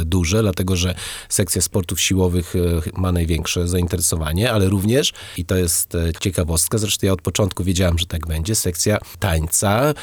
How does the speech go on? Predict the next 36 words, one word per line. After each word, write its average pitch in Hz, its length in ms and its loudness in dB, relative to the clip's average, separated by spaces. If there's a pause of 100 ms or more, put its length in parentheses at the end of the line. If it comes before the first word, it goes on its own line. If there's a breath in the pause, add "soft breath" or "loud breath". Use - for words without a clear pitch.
(260 loud breath)
którą 95 300 2
tworzy 90 380 0
pani 87 260 2
dziekan 87 320 0
Wiśniewska 82 640 0
i 117 80 2
tu 104 100 -2
mamy 90 260 2
też 123 280 2
spore 82 460 2
zainteresowanie. 110 840 2 (340 loud breath)
Sekcja 95 380 0
rekreacji 90 680 0
i 110 60 -2
turystyki 127 720 0
i 82 60 -2
w 90 40 0
ramach 95 260 0
tej 82 120 -2
sekcji 90 380 -2
będziemy 85 480 2 (200 loud breath)
tańczyć 87 320 0
sportowo 87 760 -2
i, 90 320 0
i 85 180 0
szczególnie 85 520 0
też 82 160 -2
zachęcam, 82 420 -2
ale 175 160 4
również 135 280 4
sporty 98 340 0
walki 82 340 0
się, 85 200 -4
cieszą 92 400 -2
się 110 200 0
zainteresowaniem. 120 840 2